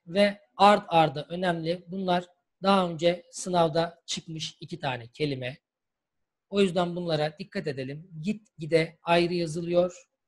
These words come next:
Ayrı yazılmıyor, pardon. Ee, bitişik yazılıyor. Ard arda da bitişik yazılmıyor, ayrı yazılıyor. Flüt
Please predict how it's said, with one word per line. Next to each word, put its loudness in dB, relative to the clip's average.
Ayrı 4
yazılmıyor, -2
pardon. -2
Ee, -8
bitişik -4
yazılıyor. 0
Ard 4
arda 2
da 0
bitişik -8
yazılmıyor, -2
ayrı 4
yazılıyor. -8
Flüt 2